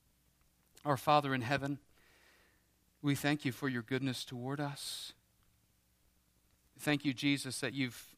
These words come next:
ultimately demonstrated how we are to extend grace and mercy toward one another. We thank you, God, that you don't desire for our condemnation, but you actually desire for us to experience life and peace and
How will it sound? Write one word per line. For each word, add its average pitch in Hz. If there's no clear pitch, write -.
ultimately 131
demonstrated 120
how 139
we 131
are 127
to -
extend 123
grace 123
and 120
mercy 123
toward 123
one 120
another. 123
We 143
thank 151
you, 139
God, 131
that 131
you 131
don't 135
desire 127
for 127
our 123
condemnation, 127
but 131
you 131
actually 135
desire 127
for -
us 117
to 127
experience 123
life 123
and 110
peace 131
and 117